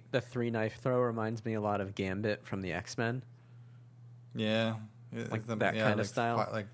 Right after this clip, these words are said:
Speaker 2: like the ni-, like the playing cards, right?
Speaker 1: Yeah, exactly.
Speaker 2: Yeah. Um, so you played Titan, yeah?
Speaker 1: I did. I, that is my mains. Um,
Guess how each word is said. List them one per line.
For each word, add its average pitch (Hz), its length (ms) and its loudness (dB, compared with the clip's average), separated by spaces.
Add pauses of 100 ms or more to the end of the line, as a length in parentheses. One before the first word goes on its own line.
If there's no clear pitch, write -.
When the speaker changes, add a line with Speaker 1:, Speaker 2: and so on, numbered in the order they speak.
Speaker 2:
like 101 200 -6
the 101 80 -4
ni-, 95 360 -2
like 95 280 -6
the 90 120 -4 (180)
playing 117 220 0
cards, 87 340 -2
right? 98 240 -4 (160)
Speaker 1:
Yeah, 90 200 4
exactly. 85 540 -4 (720)
Speaker 2:
Yeah. 110 140 -6 (1040)
Um, 110 300 2
so 117 140 -2
you 139 100 4
played 151 220 0
Titan, 95 320 -2
yeah? 101 200 -6 (440)
Speaker 1:
I 107 80 4
did. 123 360 2
I, 117 200 0 (160)
that 113 160 2
is 113 160 -2
my 107 140 0
mains. 101 720 -2 (640)
Um, 92 520 -2